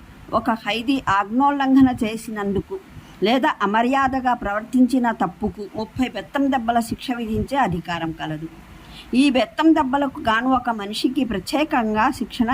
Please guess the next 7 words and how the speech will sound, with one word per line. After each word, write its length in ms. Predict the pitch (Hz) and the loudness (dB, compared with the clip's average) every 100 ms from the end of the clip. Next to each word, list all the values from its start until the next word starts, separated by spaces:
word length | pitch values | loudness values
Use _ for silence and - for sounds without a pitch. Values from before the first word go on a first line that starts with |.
| 247 | -2
ఇవ్వబడుతుంది. 720 | 185 190 185 180 - 170 160 - - - - - | -4 -4 -6 -8 -4 -4 -4 -14 -20 -20 -8 -4
అతను 300 | 262 285 254 | 0 4 4
నిత్యం 500 | 226 220 - 320 254 | 4 0 4 6 6
దీని 200 | 262 262 | 6 4
అభ్యాసం 580 | 208 170 233 269 294 262 | 2 -2 0 2 2 0
చేస్తూనే 540 | 226 214 - 208 202 202 | -2 -4 -6 -6 -4 -4
ఉంటాడు. 420 | 196 185 185 | -4 0 -2